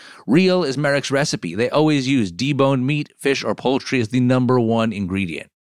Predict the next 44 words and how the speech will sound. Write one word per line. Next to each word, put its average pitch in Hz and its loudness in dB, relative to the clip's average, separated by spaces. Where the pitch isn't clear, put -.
Merrick 160 2
creates 147 0
home-style 156 0
recipes 123 -2
like 98 -2
real 139 2
Texas 143 -4
beef 147 -2
and 139 -2
sweet 151 0
potato 101 -2
or 90 -4
Grammy's 147 0
pot 135 -2
pie, 110 -2
so - -4
you 175 0
can 180 -6
feel 165 0
good 175 0
about 139 0
what 104 -4
you're 110 -4
feeding 120 0
your 101 -2
pet. 98 -4
I - -20
mean, 180 0
you 226 2
know, 120 0
you - -10
come 185 2
home 170 2
from 131 -8
being 131 2
out, 139 0
and 101 -2
your 95 -4
dog 143 2
is 135 -2
there 127 0
to 117 -2
greet 117 -2
you, 98 -2